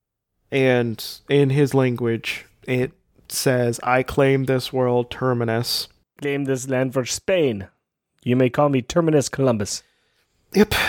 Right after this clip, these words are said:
Speaker 1: there's definitely wasn't people already there who <laughs> a team of superhuman champions known as the Fantastic Four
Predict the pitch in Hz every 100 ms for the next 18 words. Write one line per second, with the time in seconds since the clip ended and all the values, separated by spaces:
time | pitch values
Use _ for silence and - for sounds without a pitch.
0 | - 175 - 185 185 180 165 156 151 135
1 | 147 139 131 123 123 117 113 110 110 120
2 | 113 113 - - - - - - - -
3 | _ _ _ 160 - 185 180 - 185 165
4 | 151 143 - 180 175 135 131 127 135 127
5 | 120 123 - 127 127 131 - - - 131
6 | 127